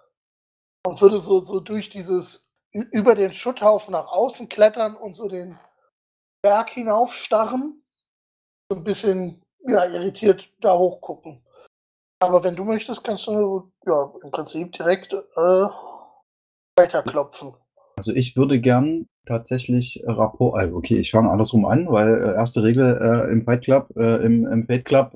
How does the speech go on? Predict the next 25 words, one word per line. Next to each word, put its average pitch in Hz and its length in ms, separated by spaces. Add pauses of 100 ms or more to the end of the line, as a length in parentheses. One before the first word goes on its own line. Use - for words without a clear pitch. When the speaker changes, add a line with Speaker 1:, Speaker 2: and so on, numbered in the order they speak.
Speaker 2:
heißt, 120 440
äh, 113 380
Speaker 1:
<laughs> - 300
Speaker 2:
man 113 160
sagt, 123 260
was 120 140
man 113 100
machen 135 260
möchte, 135 280
bevor 120 260
man 123 160
irgendwie 120 280
sagt, 123 240 (100)
was 113 260
für 127 100
Skills 131 360
und 117 160
was 120 120
man 123 100
benutzt. 120 420
Das - 160
ist - 100
andersrum, 131 520
Story 123 240
first. 135 420